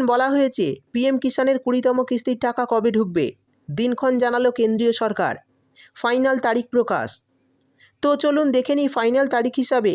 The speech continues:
কবে থেকে পিএম কিষাণ প্রকল্পের টাকা পাবেন এবং এই বিষয়ে আর কী কী নতুন আপডেট জানানো হয়েছে। দেখুন,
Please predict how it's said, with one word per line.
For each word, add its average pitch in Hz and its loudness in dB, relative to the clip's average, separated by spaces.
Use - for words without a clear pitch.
কবে 233 2
থেকে 269 0
পিএম 247 0
কিষাণ 254 -2
প্রকল্পের 254 0
টাকা 233 -2
পাবেন 185 0
এবং 254 2
এই 247 2
বিষয়ে 269 2
আর 254 -2
কী 254 -2
কী 277 0
নতুন 247 2
আপডেট 240 0
জানানো 233 0
হয়েছে। 220 0
দেখুন, 262 0